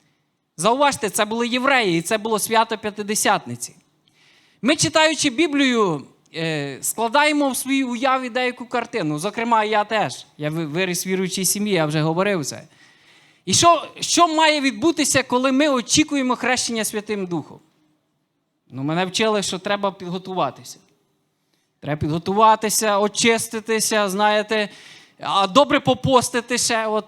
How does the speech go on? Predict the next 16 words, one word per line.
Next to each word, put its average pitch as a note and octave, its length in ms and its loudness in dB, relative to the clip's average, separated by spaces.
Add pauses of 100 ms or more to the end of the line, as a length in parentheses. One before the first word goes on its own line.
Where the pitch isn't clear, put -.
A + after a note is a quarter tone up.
перед G#3+ 280 -2
П'ятидесятницею, G#3+ 920 0
якщо G#3 280 -2
б D#3+ 140 -18
зо F#3+ 200 0
три A3 220 -4
дні A3 160 -4
попостити, C#4 920 -2 (380)
то D#3 80 -12
це F#3+ 320 -2
ідеальний F#3+ 500 2
варіант. F3+ 500 0 (220)
То F#3+ 120 -2
Господь, F#3 420 -4
Бог, G#3 240 -2
напевне, G#3 500 0